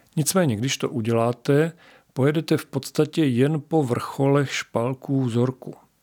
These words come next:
Tím máte mnohem menší styčnou plochu s povrchem vozovky, navíc elasticita figur vzorku jízdním vlastnostem nijak zvlášť nepřispěje. Sečteno a podtrženo,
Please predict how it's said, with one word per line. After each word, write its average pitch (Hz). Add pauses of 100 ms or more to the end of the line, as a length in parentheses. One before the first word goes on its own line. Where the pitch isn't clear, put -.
(460)
Tím 156
máte 131
mnohem 131
menší 117
styčnou 131
plochu -
s -
povrchem 113
vozovky, 101 (500)
navíc 139
elasticita 139
figur 131
vzorku 120
jízdním 113
vlastnostem 110
nijak 127
zvlášť 110
nepřispěje. 98 (1500)
Sečteno 156
a 107
podtrženo, 131